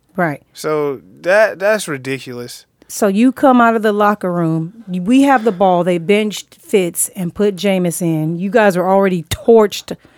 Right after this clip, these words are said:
Speaker 1: cooked, barbecued, game
Speaker 2: Yeah.
Speaker 1: over, low key. And then you're getting ready. The offense goes out. I think it was a three and out or a turnover of some sort. And you getting ready to put your helmet on to go in, and they tell you, "No, you're benched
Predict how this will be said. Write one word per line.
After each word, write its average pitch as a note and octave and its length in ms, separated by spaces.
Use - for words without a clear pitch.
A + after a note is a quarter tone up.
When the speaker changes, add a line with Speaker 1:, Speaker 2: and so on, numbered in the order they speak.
Speaker 1:
cooked, C4 500
barbecued, G3 800
game A3 320
Speaker 2:
Yeah. G#3+ 80
Speaker 1:
over, F#3 260
low F#3 200
key. F3 340
And G3+ 180
then G#3 160
you're B3 100
getting A#3+ 260
ready. A3 260
The F#3+ 240
offense A3 360
goes G#3 340
out. F3 280
I F3+ 100
think A3 220
it G3+ 120
was F#3 100
a E3+ 60
three G3 280
and F#3+ 80
out F3+ 200
or E3 180
a F3 120
turnover F3+ 560
of E3+ 80
some F3 240
sort. E3 480
And F#3 160
you B3 120
getting A3 240
ready G#3 200
to F#3+ 60
put - 240
your G3+ 100
helmet G3 360
on F3 160
to F3 60
go F3+ 280
in, E3 300
and F3+ 220
they F3+ 120
tell F#3 260
you, F3+ 160
"No, F3+ 280
you're E3+ 240
benched E3 500